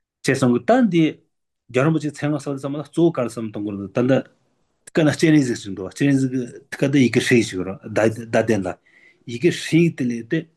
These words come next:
어세가 드스가 젠도 수가 쪼라마 밥. 근데 수 링아에서 드바드 드바 탐치 파 따지로 앞에 리데 우크랑즈 드니 차송 삼.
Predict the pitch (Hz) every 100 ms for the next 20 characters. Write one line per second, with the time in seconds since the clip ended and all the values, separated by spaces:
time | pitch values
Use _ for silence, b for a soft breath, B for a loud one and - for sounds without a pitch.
0 | _ 131 - 131 113 104 110 120 104 92
1 | 113 101 - 110 95 - 117 104 95 92
2 | 95 98 - 98 _ - 202 - 131 113
3 | 104 110 107 101 107 107 B B B -
4 | 110 117 104 110 101 107 - 104 110 -
5 | 113 _ 147 - 98 101 110 127 104 120
6 | 123 110 - 160 131 120 107 98 - 113
7 | 110 104 - 110 110 104 113